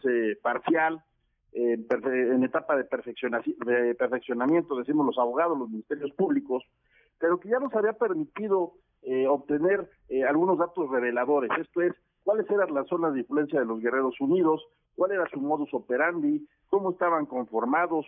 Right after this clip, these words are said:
Obtuvimos algunos nombres, algunas direcciones, algunos números telefónicos. La idea era llevar a cabo una acción de carácter contundente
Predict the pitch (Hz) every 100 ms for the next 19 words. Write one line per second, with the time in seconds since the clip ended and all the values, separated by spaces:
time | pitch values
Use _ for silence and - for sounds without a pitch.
0 | - - 117 156 160 160 143 123 143 135
1 | 120 151 175 151 147 131 123 135 123 113
2 | 104 165 165 151 131 123 131 127 139 131
3 | 127 131 131 165 147 120 - _ _ _
4 | _ - 151 190 214 269 262 247 208 185
5 | 208 196 196 196 208 190 165 147 - 180
6 | 196 185 151 175 - 180 - 131 - 151
7 | 170 160 - 156